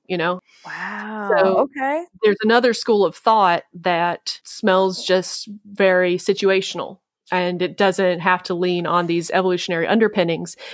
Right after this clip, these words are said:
Speaker 1: that it can just be whatever you grew up with. And there's, they've done some studies that show that infants don't display any sort of fragrance preference that's, uh,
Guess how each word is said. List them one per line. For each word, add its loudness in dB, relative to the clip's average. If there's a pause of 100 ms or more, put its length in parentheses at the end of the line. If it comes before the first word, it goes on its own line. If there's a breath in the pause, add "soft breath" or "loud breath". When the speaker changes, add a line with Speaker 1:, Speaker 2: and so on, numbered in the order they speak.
(120 loud breath)
Speaker 1:
that 4
it -2
can -4
just -6
be -2
whatever 2
you 0
grew 2
up 2
with. -4
And 2 (280 loud breath)
there's, 2
they've 2
done 2
some -2
studies 0
that -4
show 0
that -4
infants 2
don't 0
display 0
any 2
sort 0
of -2
fragrance -2
preference 0
that's, -2
uh, 2